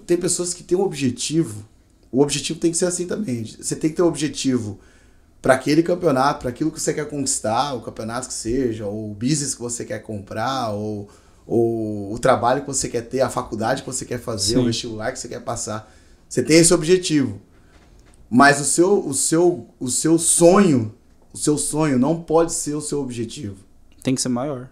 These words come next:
Speaker 1: Tem que ser maior.
Speaker 2: Sim, sim,
Speaker 1: Porque tem
Speaker 2: com
Speaker 1: gente que
Speaker 2: certeza.
Speaker 1: acha que o, o, ela põe o sonho e o objetivo junto.
Speaker 2: Não,
Speaker 1: Então,
Speaker 2: é
Speaker 1: tipo assim,
Speaker 2: diferente.
Speaker 1: ela atinge aquele sonho e objetivo, né? Por exemplo, quero ser campeão mundial.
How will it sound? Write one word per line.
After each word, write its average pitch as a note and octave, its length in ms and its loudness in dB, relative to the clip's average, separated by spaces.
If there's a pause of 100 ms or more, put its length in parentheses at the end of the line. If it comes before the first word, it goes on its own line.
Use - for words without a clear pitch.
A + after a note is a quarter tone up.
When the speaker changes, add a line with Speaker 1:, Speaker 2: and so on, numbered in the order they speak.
(120)
Speaker 1:
Tem - 80 -6
que - 60 -2
ser F3 80 6
maior. A3+ 220 6
Speaker 2:
Sim, B2 420 2
sim, - 200 -8
Speaker 1:
Porque E3 220 6
tem F3 140 6
Speaker 2:
com E3 120 6
Speaker 1:
gente E3 120 2
que C#3+ 60 0
Speaker 2:
certeza. D#3 220 8
Speaker 1:
acha E3 220 0
que - 60 0
o, E3 60 6
o, C#3 420 -2 (240)
ela D3+ 160 6
põe D#3+ 280 2
o F3+ 80 4
sonho E3 340 -2
e - 20 0
o F3+ 40 -2
objetivo D#3+ 480 -2
junto. D#3 420 -2 (540)
Speaker 2:
Não, D3 120 8
Speaker 1:
Então, C3+ 120 10
Speaker 2:
é - 20 2
Speaker 1:
tipo B2 160 2
assim, D#3+ 100 8 (120)
Speaker 2:
diferente. - 140 2
Speaker 1:
ela E3 160 8
atinge A3+ 440 4
aquele E3+ 520 2
sonho D3 440 0
e - 20 0
objetivo, C3+ 720 0 (420)
né? C3+ 120 4
Por C#3+ 100 2
exemplo, C3+ 200 -2
quero C3+ 180 -2
ser C#3+ 200 -6
campeão D#3+ 240 -6
mundial. D3+ 540 -4